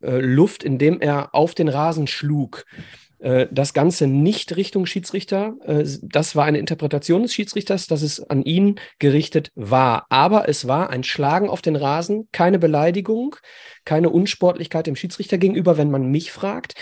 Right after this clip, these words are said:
Anders ist es gelagert, äh, wenn man dem Schiedsrichter sagt, „Zieh dir doch ein gelbes Trikot an.“ Äh, ist da nicht die Grenze irgendwie doch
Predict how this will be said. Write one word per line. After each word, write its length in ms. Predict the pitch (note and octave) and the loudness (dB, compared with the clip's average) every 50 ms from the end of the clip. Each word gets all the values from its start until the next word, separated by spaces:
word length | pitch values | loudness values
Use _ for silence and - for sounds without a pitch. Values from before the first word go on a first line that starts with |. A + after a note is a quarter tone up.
| - - - - - - - | -16 -16 -16 -18 -18 -10 -2
Anders 500 | - C3+ D3+ E3+ G#3 G#3 G#3+ A#3 A3+ - | 2 6 8 8 8 8 8 6 4 4
ist 160 | - G3 F#3+ | 2 0 0
es 160 | F#3+ F3+ - | 0 -2 2
gelagert, 720 | - F3 D#3+ D#3 D#3 E3+ F#3+ G3 G3 F#3+ F3+ F#3 - - - - | 2 4 4 6 4 4 4 4 2 0 0 -2 -8 -12 -6 2
äh, 380 | F3 E3 E3 E3 D#3+ D#3+ D#3 - _ | 4 4 6 6 6 4 4 0 _
wenn 360 | - - - - D3+ D#3 E3+ | -16 -16 -6 -2 0 0 2
man 320 | D#3+ D#3+ D#3+ D#3+ D#3+ D#3+ - | 2 0 0 -2 -4 -4 -6
dem 380 | F3 D#3 D#3+ D#3 D#3 D#3 - - | -4 -2 -2 0 0 -4 -6 -6
Schiedsrichter 460 | - - F3 - F#3+ - - E3 D3 | -8 -8 -8 -8 -10 -4 0 0 2
sagt, 180 | D#3 D#3+ D#3 | 2 0 -2
„Zieh 140 | - - E3+ | -2 -2 0
dir 100 | D#3+ E3 | 2 4
doch 160 | D#3+ D#3+ E3 | 2 2 2
ein 80 | E3+ D#3 | 0 2
gelbes 260 | D#3 D#3+ D#3 E3 D#3+ | 2 2 2 2 -2
Trikot 300 | - - G3+ - - C3 | -4 -6 -6 -2 0 0
an.“ 240 | A2+ B2 D3+ G3+ - - - - - - _ _ - | 0 0 -2 -4 -8 -14 -20 -20 -20 -20 _ _ -2
Äh, 240 | C#3+ F3+ - - | -2 -2 -2 -2
ist 400 | - - - - - - - - | -10 -14 -16 -10 -8 -8 -4 -2
da 100 | B2+ C3 | 2 4
nicht 220 | D#3+ G#3+ G#3 - - | 6 4 4 4 2
die 60 | D#3 | 0
Grenze 360 | - C#3 D3 G3 G#3+ - - - | 2 4 4 4 4 4 2 4
irgendwie 400 | - E3+ F#3 E3+ C#3+ C3 - _ - | 4 4 2 2 -2 -4 -6 _ 2
doch 380 | B2+ C3+ G#3 A3+ - - - | 4 4 4 2 -2 -12 -16